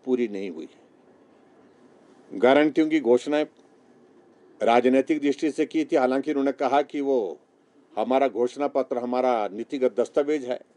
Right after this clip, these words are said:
उसमें सारी की सारी घोषणाएं अधूरी पड़ी, अधूरी क्या,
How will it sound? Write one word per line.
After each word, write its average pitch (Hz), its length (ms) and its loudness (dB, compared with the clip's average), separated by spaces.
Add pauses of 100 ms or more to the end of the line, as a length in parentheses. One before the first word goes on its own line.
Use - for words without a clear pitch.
(760)
उसमें 127 360 -2
सारी 131 340 0
की 127 100 -10
सारी 127 300 -4 (500)
घोषणाएं 131 380 0
अधूरी 113 360 -2
पड़ी, 143 300 -2
अधूरी 131 380 0
क्या, - 140 -2